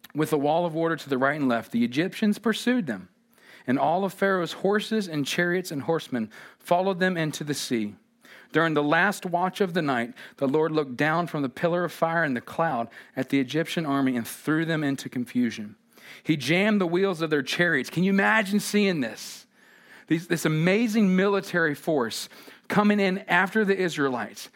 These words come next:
And all of a sudden they look back and they see the chariots going, <laughs> You know what I mean? Did anybody see this with me? Or is it just me? Okay, it's really fun to read the word like that. Try it one day. Okay, go back to when you were five and have an imagination, but to be able to read really cool stuff, okay?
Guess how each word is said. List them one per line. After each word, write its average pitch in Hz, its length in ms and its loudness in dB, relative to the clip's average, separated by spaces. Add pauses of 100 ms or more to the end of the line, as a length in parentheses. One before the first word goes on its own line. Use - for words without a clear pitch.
(260)
And 135 100 2
all 175 160 2
of 214 100 -2
a 208 60 0
sudden 202 240 2
they 165 80 0
look 160 300 -2
back 175 320 0
and 143 80 2
they 147 60 0
see 165 160 -6
the 139 100 -4
chariots 151 300 0
going, 117 240 -4 (160)
<laughs> - 80 6 (1700)
You 220 540 2
know 180 60 4
what 185 100 4
I 185 40 2
mean? 196 160 2
Did 185 80 2
anybody 214 280 2
see 220 160 -4
this 214 180 -2
with 214 220 -2
me? 220 220 2 (260)
Or 147 60 2
is 147 60 0
it 156 60 0
just 147 240 -6
me? 104 300 0
Okay, 127 300 0
it's - 180 -6
really 147 300 0
fun 135 240 0
to 127 40 2
read 117 160 0
the 110 60 -2
word 104 220 -2
like 98 160 -6
that. 107 140 -8
Try 131 200 2
it 117 80 -4
one 110 140 -4
day. 90 180 -8 (260)
Okay, 143 240 0
go 147 140 0
back 165 180 2
to 175 60 -4
when 175 100 0
you 185 60 2
were 185 100 0
five 160 320 0
and 139 80 -6
have 147 100 -2
an 147 60 -4
imagination, 139 540 0
but 120 80 0
to 123 60 -14
be 131 80 0
able 127 100 -2
to 123 60 0
read 123 320 0 (260)
really 131 220 2
cool 123 180 -2
stuff, 95 340 -4
okay? 135 360 -2